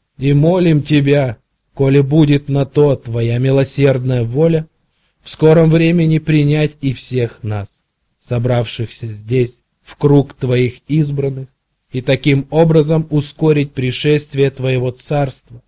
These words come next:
дабы мы вместе со своими почившими в истинной вере в Твое святое имя достигли совершенства и обрели блаженство в теле и духе, осиянные Твоей вечной славой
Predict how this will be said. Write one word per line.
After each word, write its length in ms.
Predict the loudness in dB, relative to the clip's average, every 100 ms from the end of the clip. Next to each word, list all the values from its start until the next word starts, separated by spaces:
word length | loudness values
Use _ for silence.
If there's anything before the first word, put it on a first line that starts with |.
| _ _ _
дабы 400 | -6 -2 0 2
мы 180 | 2 0
вместе 680 | 0 0 2 2 0 -10 -12
со 180 | -8 -8
своими 380 | -4 -2 0 -2
почившими 840 | -4 -8 -6 -8 -8 -10 -16 -18 _ _ _ -8
в 240 | -2 2
истинной 480 | 2 2 0 2 2
вере 420 | 2 2 2 0 -6
в 100 | -12
Твое 340 | -8 -4 -2
святое 500 | -4 -6 -8 -4 -6 -6
имя 360 | -6 -4 -4 -6 _ _
достигли 640 | -6 -6 -4 0 0 0
совершенства 1040 | -2 -2 -4 -4 0 0 0 -4 -6 -6 -8 -6
и 80 | 0
обрели 400 | 2 2 2 2
блаженство 840 | 2 2 4 2 2 -2 -6 -6
в 140 | -6 -10
теле 460 | -2 0 0 -2 -4
и 120 | -8
духе, 520 | -8 -4 -6 -6 -14 -20 _ _ _ -10
осиянные 880 | -8 -4 0 2 4 2 2 0
Твоей 500 | -4 -6 -4 -2 -2
вечной 520 | -2 -4 -4 -6 -6 -8
славой 640 | -8 -6 -4 -4 -6